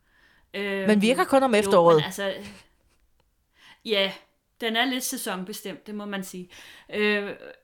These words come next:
Speaker 1: jeg, jeg synes, jeg synes, den der med, med, med husene også, altså, det synes jeg, det der med, at man kommer ind i et hus,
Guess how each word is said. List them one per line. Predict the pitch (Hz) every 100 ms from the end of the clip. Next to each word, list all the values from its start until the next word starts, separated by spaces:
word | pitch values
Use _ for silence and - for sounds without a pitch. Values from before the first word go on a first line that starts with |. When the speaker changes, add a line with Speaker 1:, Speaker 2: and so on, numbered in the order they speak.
| -
Speaker 1:
jeg, | 226 -
jeg | 240 233
synes, | 294 302 - -
jeg | 226
synes, | - 311
den | - 311 269
der | 285
med, | 269 254 220 214
med, | 196 220 220 202
med | 185 202
husene | 190 240 240 285 - 285 214
også, | 160 180 - - -
altså, | 202 202
det | 226 233
synes | 262 240
jeg, | 254 233
det | 240
der | 226
med, | 208 208
at |
man | 214
kommer | 214 214 202
ind | 208 220
i |
et | 226
hus, | - 233 208 -